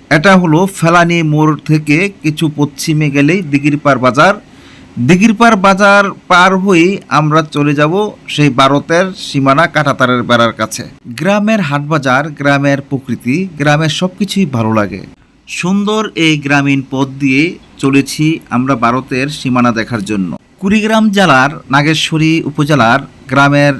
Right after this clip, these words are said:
প্রকৃতিগুলো খুবই ভালো লেগেছে। কুড়িগ্রাম জেলার তিন দিক দিয়েই ভারতে ঘিরে রেখেছে, যেমন মনে হচ্ছে একই ভূমি, একই জমি, একই সব, কিন্তু ভূখণ্ড আলাদা। এই যে গ্রামের বাড়িঘরগুলো দেখতে পাচ্ছেন,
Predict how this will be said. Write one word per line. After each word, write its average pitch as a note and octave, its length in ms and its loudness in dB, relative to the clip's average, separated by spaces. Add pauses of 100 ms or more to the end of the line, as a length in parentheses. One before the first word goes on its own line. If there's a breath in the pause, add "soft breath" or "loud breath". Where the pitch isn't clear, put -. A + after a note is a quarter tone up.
(140)
প্রকৃতিগুলো D3+ 600 -2 (160)
খুবই C#3 260 2
ভালো A2+ 200 2
লেগেছে। B2+ 360 -2 (600)
কুড়িগ্রাম A3 460 4 (140)
জেলার D#3+ 320 4 (200)
তিন G3+ 140 4 (140)
দিক G3+ 120 0 (120)
দিয়েই F3+ 240 2 (120)
ভারতে C#3+ 380 2 (340)
ঘিরে A#2+ 260 2
রেখেছে, G#2 360 -6 (880 loud breath)
যেমন G3 200 4 (100)
মনে G3 220 4
হচ্ছে G#3+ 320 -2 (760)
একই F#3+ 260 0
ভূমি, D3+ 260 4 (320)
একই D#3+ 180 0 (100)
জমি, B2+ 260 0 (220)
একই C3+ 200 -2 (100)
সব, G2+ 180 -4 (400)
কিন্তু G3 280 2 (160)
ভূখণ্ড D3 360 2 (180)
আলাদা। F#2+ 280 0 (580)
এই G#3 140 6
যে G#3+ 60 4 (100)
গ্রামের E3 380 2 (120)
বাড়িঘরগুলো C#3+ 540 2 (100)
দেখতে C3 280 -4
পাচ্ছেন, D3+ 340 -4